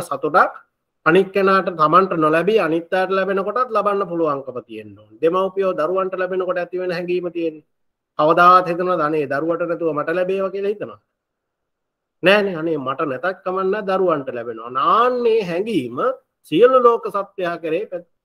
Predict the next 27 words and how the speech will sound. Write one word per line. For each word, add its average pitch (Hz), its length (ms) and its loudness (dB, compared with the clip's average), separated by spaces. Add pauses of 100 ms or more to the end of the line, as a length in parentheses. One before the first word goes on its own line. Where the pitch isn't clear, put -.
(200)
තියෙනවා 165 380 0
නම් 196 180 -4
අන්න 185 180 -4
ඒකට 165 300 -8
කියනවා 147 260 -6
මුදිතා 131 440 -10
ගුණය 107 320 -14
කියලා. 107 340 -20 (640)
එතකොට 233 180 4
එවැනි 214 400 2 (220)
සංකල්පනාවන් 180 960 -2
තමයි 165 260 -4 (560)
යහපත් 165 400 -4
මනුස්සයෙකුගේ 156 680 -4
ධර්මානුකූල 175 720 -2
ජීවිතයක් 151 480 -4
ගෙවන 139 240 -6
මනුස්සයෙකුගේ 135 580 -6
සිතුවිලි 147 420 -6
වෙන්නට 139 340 -4
ඕනේ. 135 340 -2 (1000)
එතකොට 240 240 10
එවැනි 202 380 10
සිතුවිලි 233 420 4
පහළ 185 380 4
වීම 165 260 6 (1000)
මනසේ 180 460 2